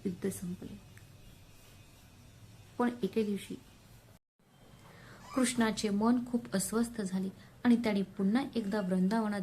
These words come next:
जाऊन राधाला भेटण्याचा निर्णय घेतला. गुप्तपणे तो द्वारका सोडली आणि जेव्हा तो ब्रुजभूमीला पोहोचला, तेव्हा सर्व काही विरान झाले होते. सगळं काही बदललं होतं. रस्ता, यमुनेचा काठ, घरं, सगळं काही जुनं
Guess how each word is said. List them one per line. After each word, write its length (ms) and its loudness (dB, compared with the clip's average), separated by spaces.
जाऊन 280 4
राधाला 380 0
भेटण्याचा 640 -2
निर्णय 340 2
घेतला. 340 -4
गुप्तपणे 580 0
तो 80 2
द्वारका 420 0
सोडली 460 2
आणि 120 4
जेव्हा 420 4
तो 240 6
ब्रुजभूमीला 800 6
पोहोचला, 500 0
तेव्हा 380 0
सर्व 320 -2
काही 260 0
विरान 400 0
झाले 300 0
होते. 340 0
सगळं 260 0
काही 240 -2
बदललं 380 0
होतं. 220 -8
रस्ता, 460 0
यमुनेचा 520 0
काठ, 380 -4
घरं, 320 2
सगळं 380 4
काही 240 0
जुनं 460 2